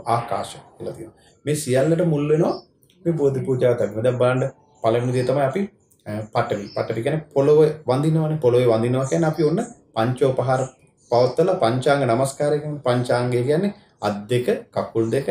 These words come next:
හිස. මේ තුනම එකට එකතු කරලා එක තැනකට ගැනීම තමයි පංච-, ප-, පංචාංග නමස්කාරය කියන්නේ. පසඟ පිහිටුවා වැනීම. එහෙම වඳිනවනේ. ඒතර පංචාංග නමස්කාරය කරනවා. එහෙම නැත්නම් තවත් වෙලාවට දණ්ඩ නමස්කාරය කරනවා. දණ්ඩක් වගේ දිග ඇදිලා වන්දනාමාන කරනවා. චෛත්‍ය මළුවේ වඳිනකොට,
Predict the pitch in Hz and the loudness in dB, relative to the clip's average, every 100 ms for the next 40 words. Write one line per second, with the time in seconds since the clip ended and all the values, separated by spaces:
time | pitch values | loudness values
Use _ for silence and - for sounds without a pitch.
0 | 160 117 - - 127 131 117 131 135 - | -4 -4 -4 -6 -6 -4 -4 -2 -2 -2
1 | 135 135 117 131 104 101 - 135 151 151 | -2 -2 -4 -4 -2 -2 -2 0 0 0
2 | 147 143 147 143 175 185 139 135 139 - | 0 0 -2 -4 -4 -2 -2 -2 -6 -8
3 | _ _ _ _ 139 127 113 - 120 131 | _ _ _ _ -2 0 -2 -6 -4 0
4 | 147 139 123 110 98 - 95 92 98 90 | 2 4 2 2 -2 -4 -4 -6 -8 -14
5 | - _ _ - - 151 123 123 104 95 | -16 _ _ -4 0 -2 0 -2 0 0
6 | 92 95 - 123 131 131 143 139 147 - | -2 -6 -6 -2 0 0 -2 -4 -6 -14
7 | - - 127 113 113 113 110 110 104 104 | -14 -6 -2 0 0 2 0 0 -2 -4
8 | - 107 98 95 95 101 135 147 147 170 | -4 -2 -2 -2 -6 -6 -4 -4 -2 0
9 | 151 131 131 139 160 135 160 160 123 110 | 2 0 0 0 2 2 2 2 2 -2
10 | 104 - 98 95 95 95 110 123 135 131 | -4 -4 -4 -4 -6 -2 0 2 2 4
11 | 143 135 131 113 123 127 147 135 117 113 | 4 4 0 2 4 4 4 4 4 2
12 | 110 107 104 101 - 101 101 - _ _ | 0 0 0 -2 -6 -8 -8 -10 _ _
13 | _ 117 110 - 104 101 101 104 98 101 | _ 2 2 0 -2 -2 0 0 -2 -2
14 | 101 101 | -4 -4